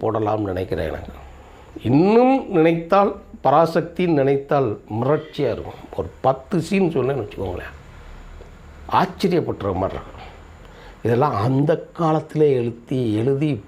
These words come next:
புரட்சிக்கு வித்திட்டவர். அப்படித்தான் வளர்த்தது. எங்க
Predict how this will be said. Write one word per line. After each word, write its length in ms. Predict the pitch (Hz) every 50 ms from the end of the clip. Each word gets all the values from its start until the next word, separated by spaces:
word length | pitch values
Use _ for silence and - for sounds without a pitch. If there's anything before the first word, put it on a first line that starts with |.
| - -
புரட்சிக்கு 520 | - - 233 233 - 247 175 - - 180
வித்திட்டவர். 680 | 143 135 135 - - 156 - - - 120 107 104 85 - - - - - - - - - - - - - - - - - - - - -
அப்படித்தான் 560 | - 165 - - 165 165 165 190 190 185 170
வளர்த்தது. 600 | 151 127 117 127 120 - - 104 85 87 - - -
எங்க 380 | - 113 135 151 156 147 -